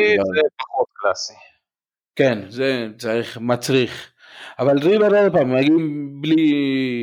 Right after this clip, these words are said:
Speaker 1: שתי המגנים, אה, עם צורך, אה, אה, יש, אמרנו, שהתכוננו לפרק הזה, אמרנו, נביא הרכבים, משהו מדברים, אין כלום,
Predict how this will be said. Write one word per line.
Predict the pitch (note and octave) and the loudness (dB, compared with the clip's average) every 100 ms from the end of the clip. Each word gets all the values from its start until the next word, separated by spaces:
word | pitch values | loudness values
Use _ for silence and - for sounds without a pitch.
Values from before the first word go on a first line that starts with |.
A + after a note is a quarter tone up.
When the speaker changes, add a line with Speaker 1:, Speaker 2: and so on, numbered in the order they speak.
| A#2 | -4
Speaker 1:
שתי | A2+ - | -6 -2
המגנים, | C3+ B2+ A#2+ C3 D#3+ E3+ D#3+ C#3+ _ _ _ _ _ _ - | -2 0 -2 0 2 2 0 -6 _ _ _ _ _ _ -10
אה, | C3 B2 A2+ A2+ A2 A2+ C#3 _ _ _ | -4 -2 -2 -2 -2 -6 -8 _ _ _
עם | D#3 C#3 C#3+ C#3 C3 | -4 -2 0 0 -2
צורך, | - D3+ D3+ - - | 0 2 2 0 -6
אה, | - | -8
אה, | D3 - - - - | -8 -8 -10 -14 -4
יש, | F3 F3 F#3 - - - - D#3 | 0 0 0 -4 -8 -18 -4 0
אמרנו, | F#3 G3+ G3 G3 G3+ G3 F3 A2+ | 2 2 2 2 2 0 -2 -4
שהתכוננו | C3+ C#3 C3 B2 C#3 D3+ F3 | 0 2 2 0 -2 -2 2
לפרק | D3+ C3+ F3 F3+ | 0 2 0 0
הזה, | F3+ F3+ D#3+ | 0 0 0
אמרנו, | D#3 D3+ | -2 -4
נביא | C#3+ C#3 E3 D#3+ C#3+ | -2 0 2 4 2
הרכבים, | B2+ D3+ D3 F3 E3 | 0 -4 -2 -2 -2
משהו | E3 E3 | -6 -6
מדברים, | C#3+ C3 D3 F#3+ F#3 F#3 _ _ _ _ _ _ E3 | -4 -2 0 0 -2 -8 _ _ _ _ _ _ -4
אין | D#3+ | -4
כלום, | - F3 C#3 G#2+ | 0 2 2 -2